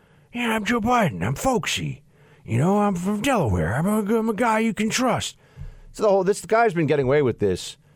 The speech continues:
spiel for over forty years now. It's the same thing. It's always really been the same thing. I, just in the past, his voice was a little louder. He would yell a bit more. That was about it.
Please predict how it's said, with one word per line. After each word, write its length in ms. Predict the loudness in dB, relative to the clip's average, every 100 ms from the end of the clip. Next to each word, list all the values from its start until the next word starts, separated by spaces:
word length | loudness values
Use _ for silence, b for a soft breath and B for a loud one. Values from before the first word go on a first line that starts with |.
| b b _ _ -10
spiel 460 | -6 0 2 0
for 380 | 0 0 2 0 -8 -20 -20 -4
over 220 | 0 0
forty 300 | 0 2 2
years 280 | 2 0 -2
now. 100 | -4
It's 80 | -6
the 40 |
same 240 | -2 0 0
thing. 180 | -2 -4
It's 120 | 0
always 280 | 0 0 -4
really 140 | -10
been 200 | -10 -10
the 60 | -8
same 260 | -6 -8
thing. 320 | -10 -12 -14 -20 b b b b b b b -4
I, 160 | -4
just 240 | -2 -4 -4
in 20 |
the 80 | -2
past, 280 | 0 0
his 100 | 0
voice 280 | 2 2 2
was 120 | 2
a 20 | 2
little 180 | 4
louder. 440 | 4 4 4 4 4
He 80 | 2
would 120 | 0
yell 220 | 2 2
a 40 |
bit 140 | 2 0
more. 200 | -2 -2
That 100 | -2
was 140 | -2
about 280 | -2 0 0
it. 260 | 0 -4